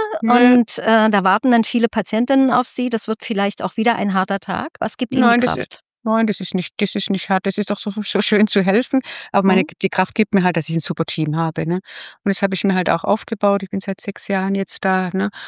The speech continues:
Speaker 1: Und ich, ich, ich bin nicht die, die hilft. Das ist unser Team, ne? Unser Breast Scanner, es ist die M F As, meine Kollegin. Ich habe ein schön junges Team von Oberärztinnen und Assistenzärztinnen.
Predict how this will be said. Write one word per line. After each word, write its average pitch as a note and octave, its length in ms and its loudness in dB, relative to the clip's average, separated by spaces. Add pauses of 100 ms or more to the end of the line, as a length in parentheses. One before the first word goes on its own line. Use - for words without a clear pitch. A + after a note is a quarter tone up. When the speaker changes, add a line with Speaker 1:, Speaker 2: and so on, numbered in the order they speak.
(340)
Speaker 1:
Und F3+ 260 0
ich, - 200 -4 (160)
ich, D#3 240 -6 (100)
ich - 220 -10
bin G#3 140 -4
nicht A#3 220 0
die, F#3+ 140 -2
die D#3+ 280 -2
hilft. D#3+ 300 -2
Das D#3+ 140 -2
ist E3+ 200 -6
unser A3 220 -2
Team, B3+ 360 -2
ne? G#3 200 -2
Unser G#3+ 240 -4
Breast G3+ 260 -4
Scanner, G3+ 300 0
es G3 120 -4
ist - 160 -8
die G3 120 2
M G3+ 140 2
F G#3 160 -2
As, F3+ 360 2
meine G3+ 220 0
Kollegin. F3+ 540 0
Ich E3+ 120 -4
habe F#3+ 140 -4
ein F#3 40 -8
schön - 280 -6
junges G3+ 460 0
Team G3 340 2
von F#3+ 220 -2
Oberärztinnen - 640 -2
und - 60 -4
Assistenzärztinnen. F3+ 840 -2